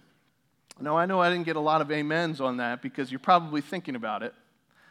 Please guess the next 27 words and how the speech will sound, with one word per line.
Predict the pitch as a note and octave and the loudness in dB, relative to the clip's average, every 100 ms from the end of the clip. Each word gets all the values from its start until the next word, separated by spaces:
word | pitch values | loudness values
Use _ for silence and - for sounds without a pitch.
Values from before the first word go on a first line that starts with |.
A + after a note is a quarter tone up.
| _ _ _ _ _ _ _ _ _ - | _ _ _ _ _ _ _ _ _ -6
But | D3+ | -4
this | G3 | -2
is | - | -2
very | F3+ G#3+ | -2 -2
important, | F#3+ F3 G3+ C3+ | -4 -6 -8 -8
you | A2 | -12
guys. | G#2 F2 - - _ _ _ _ _ _ D3 | -14 -14 -18 -20 _ _ _ _ _ _ -12
It's | C#3 | -8
very | F3+ F#3+ | -2 -2
important | G3 - G#3 E3 D3+ | -2 -2 -2 -2 -4
that | D3 | -4
we | D3+ | -2
recognize | E3 F3+ E3 C#3 C3+ C3+ | -2 -2 -6 -4 -4 -6
God, | - D3+ F3 F#3 - | -4 -2 0 -2 -4
the | C#3+ | -8
value | B2+ D3+ E3+ F#3+ E3+ | -2 0 2 0 -4
that | C#3+ | -6
God | D#3 D#3 D#3 | -2 -2 -2
places | E3 D3+ - C3+ - | -4 -4 -6 -10 -6
on | C#3 | -8
faith | B2+ - C3 B2+ C3+ | -8 -6 -6 -6 -8
and | |
the | B2+ | -8
reality | C3 C3+ D#3 D#3+ C#3+ B2+ - - _ _ | -4 0 2 2 -2 -4 -8 -20 _ _
that | D3 C#3 | -8 -8
he | F3+ D#3 | -6 -2
may | D3 D#3+ D3+ C#3+ | 0 0 0 -4